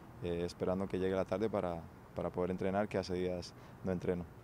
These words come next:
Bueno, no, o sea, siempre uno, eh, prioriza más lo, lo grupal que lo individual, porque yo creo que al final,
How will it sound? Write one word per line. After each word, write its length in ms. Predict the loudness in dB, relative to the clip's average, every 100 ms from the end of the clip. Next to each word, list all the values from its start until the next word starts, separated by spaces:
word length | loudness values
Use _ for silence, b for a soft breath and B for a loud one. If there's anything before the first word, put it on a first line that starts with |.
| 2
Bueno, 240 | 6 8
no, 300 | 10 10 10
o 100 | 6
sea, 260 | 4 6 6
siempre 380 | 4 2 4 6
uno, 500 | 6 6 6 6 6
eh, 400 | 4 4 6 4 2
prioriza 440 | 2 2 4 4
más 180 | 6 6
lo, 300 | 8 6 6
lo 180 | 4 2
grupal 440 | 2 0 2 2
que 80 | 4
lo 80 | 2
individual, 400 | 4 2 4 4
porque 260 | 2 0 0
yo 100 | 0
creo 160 | 0
que 80 | 0
al 60 | 0
final, 400 | 2 2 2